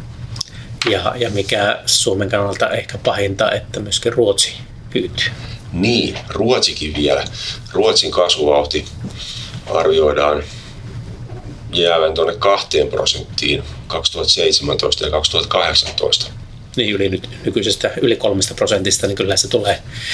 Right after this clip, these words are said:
Speaker 1: tulee sitten alaspäin. Se, mikä on, on semmoinen Ruotsin tilanteessa, vaikka se talous hyytyy, niin semmoinen hyvä, ää, sivuosuma tai jälkiseuraus on, että nyt on jo nähtävissä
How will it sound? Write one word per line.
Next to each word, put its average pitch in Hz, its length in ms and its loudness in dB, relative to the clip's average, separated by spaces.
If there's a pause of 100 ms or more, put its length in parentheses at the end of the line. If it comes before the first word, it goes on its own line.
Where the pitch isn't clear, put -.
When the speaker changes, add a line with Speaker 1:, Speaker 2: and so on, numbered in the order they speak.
(400)
Speaker 1:
tulee 104 200 4
sitten - 300 2
alaspäin. 101 580 2 (280)
Se, - 160 0
mikä 123 320 4
on, 107 200 2 (300)
on 110 100 2
semmoinen 107 440 2 (380)
Ruotsin 117 460 4
tilanteessa, 95 580 2
vaikka 95 220 -2
se 101 80 2
talous 101 440 2
hyytyy, 98 400 2
niin 95 240 0 (540)
semmoinen 95 400 0
hyvä, 107 360 4 (1000)
ää, 95 460 0
sivuosuma 104 760 2
tai 98 260 2
jälkiseuraus 95 760 4
on, 101 140 2
että - 340 -2 (440)
nyt 107 320 2
on 98 140 2
jo 95 80 2
nähtävissä 95 1000 2